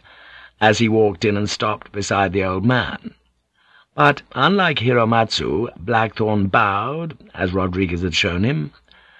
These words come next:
Then, taking a deep breath, he sat cross-legged and stared at Toranaga. All eyes flashed to Blackthorn.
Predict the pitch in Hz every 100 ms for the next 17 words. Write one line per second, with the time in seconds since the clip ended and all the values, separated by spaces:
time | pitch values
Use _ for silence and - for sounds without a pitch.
0 | - _ _ - 175 131 62 58 85 110
1 | 104 104 92 113 101 - 101 117 101 113
2 | 104 - 107 104 101 104 101 101 101 -
3 | 104 101 95 101 104 113 120 87 - -
4 | - _ _ _ _ _ _ _ _ -
5 | 151 156 156 123 113 64 58 60 - 123
6 | 90 - - 87 80 98 92 - 82 -
7 | -